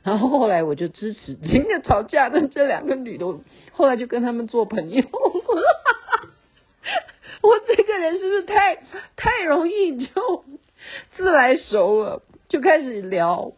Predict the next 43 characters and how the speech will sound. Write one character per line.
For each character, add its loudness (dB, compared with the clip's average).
我 -12
们 -8
就 -4
一 -2
路 -2
这 -2
样 0
爬 2
回 2
去。 -10
然 2
后 4
在 4
此 -4
时 -6
此 -10
刻 0
呢， -2
因 -6
为 -4
我 2
不 -6
是 -6
刚 0
刚 -2
讲 -2
说 0
我 2
立 0
誓 -8
了 -2
吗？ -8
你 -6
知 -6
道 4
怎 -8
么 -4
样？ -2
天 -2
空 0
下 0
雪 -10
啊， -12